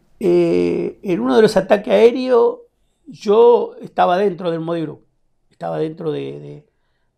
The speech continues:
del casino de suboficiales. Él estaba haciendo guardia detrás del, del edificio. Y pasaron dos aviones, un dos Sea Harrier,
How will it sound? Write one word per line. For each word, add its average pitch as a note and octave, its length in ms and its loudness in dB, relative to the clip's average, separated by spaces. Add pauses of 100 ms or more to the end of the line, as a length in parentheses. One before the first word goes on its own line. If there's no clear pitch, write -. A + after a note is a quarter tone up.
(180)
del D3+ 380 -16
casino F3 360 -12
de D#3+ 60 -12
suboficiales. D#3 800 -6
Él A#3+ 80 0
estaba A3 220 -4
haciendo G3+ 320 -8
guardia G3+ 720 0 (500)
detrás F#3+ 560 0
del, C#3+ 300 -12
del D#3 140 -14
edificio. D3+ 720 -16 (1800)
Y D#3 1000 -14 (540)
pasaron G3+ 340 -2
dos G#3 160 -4
aviones, A3 540 -4 (340)
un D3 220 -16
dos E3+ 160 -14
Sea E3 180 -12
Harrier, G3+ 440 -2